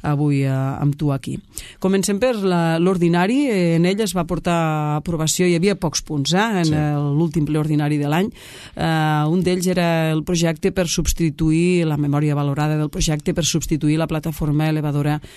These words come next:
Speaker 1: a la Biblioteca Municipal Margarida de, de Montferrat. Sembla ser que l'actual, doncs, no complia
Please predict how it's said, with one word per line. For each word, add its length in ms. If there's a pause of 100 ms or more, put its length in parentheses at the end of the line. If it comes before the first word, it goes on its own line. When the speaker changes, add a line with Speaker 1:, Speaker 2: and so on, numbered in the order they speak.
(220)
Speaker 1:
a 120
la 140
Biblioteca 560
Municipal 480
Margarida 580
de, 400
de 180
Montferrat. 600
Sembla 260
ser 160
que 100
l'actual, 440
doncs, 200
no 360
complia 500